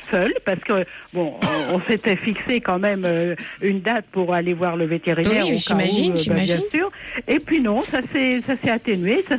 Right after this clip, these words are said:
Speaker 1: s'est, ça s'est passé. Alors, ce que je voulais quand même vous signaler, c'est que notre doudou, il est en traitement pour insuffisance rénale. Je sais pas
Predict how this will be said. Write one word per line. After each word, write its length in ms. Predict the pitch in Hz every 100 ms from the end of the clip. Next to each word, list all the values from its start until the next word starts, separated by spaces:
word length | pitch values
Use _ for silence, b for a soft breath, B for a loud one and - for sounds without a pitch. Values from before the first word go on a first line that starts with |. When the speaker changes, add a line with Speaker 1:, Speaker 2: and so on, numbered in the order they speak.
| -
Speaker 1:
s'est, 420 | 247 233 214 214 190
ça 80 | 233
s'est 60 | 285
passé. 400 | - 202 - 190 B B -
Alors, 280 | 214 190 -
ce 40 | -
que 160 | 330
je 60 | -
voulais 220 | 294 294
quand 160 | 269 220
même 180 | 214 196
vous 120 | 180 -
signaler, 340 | 185 233 320 403 -
c'est 100 | 254
que 280 | - 220 208 B B B -
notre 240 | 220 226 196
doudou, 280 | 214 233 381 453
il 200 | 220 226
est 40 | 214
en 120 | 202
traitement 600 | - 359 - 269 262 349 370
pour 200 | - 240
insuffisance 680 | 269 - 302 - 269 269 339 -
rénale. 440 | 262 240 180 156 156
Je 80 | 208 -
sais 80 |
pas 120 | 226